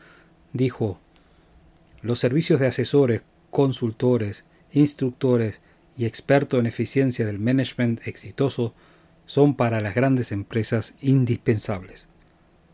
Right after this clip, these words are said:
Pero yo considero que el reconocimiento y la apropiación de los principios verdaderos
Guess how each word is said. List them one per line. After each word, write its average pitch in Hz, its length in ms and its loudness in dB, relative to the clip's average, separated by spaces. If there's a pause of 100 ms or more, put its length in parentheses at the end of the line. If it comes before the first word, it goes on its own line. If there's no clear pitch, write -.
(300)
Pero 110 200 -2
yo 147 180 0
considero 151 760 4 (320)
que 113 100 -4
el 107 100 -2
reconocimiento 113 1080 0 (300)
y 110 60 -6
la 117 80 0
apropiación 120 720 0
de 139 80 4
los 131 140 -2
principios 127 540 -2
verdaderos 120 640 2